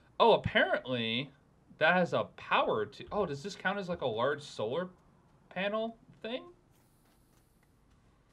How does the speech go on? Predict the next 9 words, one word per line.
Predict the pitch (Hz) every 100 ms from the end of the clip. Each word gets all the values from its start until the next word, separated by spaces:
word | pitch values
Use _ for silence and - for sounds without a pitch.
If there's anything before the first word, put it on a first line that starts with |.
| _ _ - _
Can | 139
I | 170 190
hook | - 175 -
this | 180 147
up | 151 -
to |
power? | - - 101 147 240 254 _ _ _ _ _ _ _ _ _ _ - - _ _ _ _ _ _ _
I | 143 185
am | 151 135